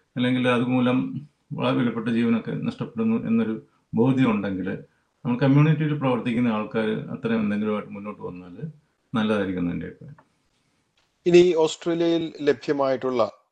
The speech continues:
Speaker 2: ആ, മറ്റു സൗകര്യങ്ങളെക്കുറിച്ച് വ്യക്തത നൽകാൻ കഴിയുമോ? അതായത് പരിശീലനങ്ങളും അതുപോലെ തന്നെ മെച്ചപ്പെട്ട ഡ്രൈവർമാരാകാനുള്ള സംവിധാനങ്ങളെക്കുറിച്ചും കൂടുതൽ വിശദാംശങ്ങളുണ്ടോ?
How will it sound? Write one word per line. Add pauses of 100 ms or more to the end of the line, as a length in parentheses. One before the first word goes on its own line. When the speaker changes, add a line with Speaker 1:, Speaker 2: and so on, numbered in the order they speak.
Speaker 2:
ആ,
മറ്റു (320)
സൗകര്യങ്ങളെക്കുറിച്ച് (840)
വ്യക്തത
നൽകാൻ
കഴിയുമോ?
അതായത്
പരിശീലനങ്ങളും
അതുപോലെ
തന്നെ
മെച്ചപ്പെട്ട
ഡ്രൈവർമാരാകാനുള്ള (280)
സംവിധാനങ്ങളെക്കുറിച്ചും
കൂടുതൽ
വിശദാംശങ്ങളുണ്ടോ?